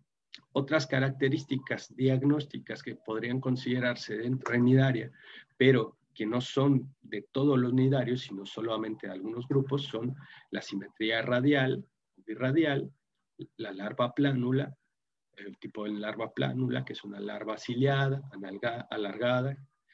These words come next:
y el estadio de pólipo en el desarrollo. Dentro de los nidarios, acuérdense,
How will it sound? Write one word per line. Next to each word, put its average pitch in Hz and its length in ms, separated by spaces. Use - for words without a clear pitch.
y - 320
el 135 200
estadio 156 800
de 113 300
pólipo 139 600
en 104 160
el 101 140
desarrollo. 123 600
Dentro 95 360
de 95 80
los 101 140
nidarios, 107 480
acuérdense, 110 560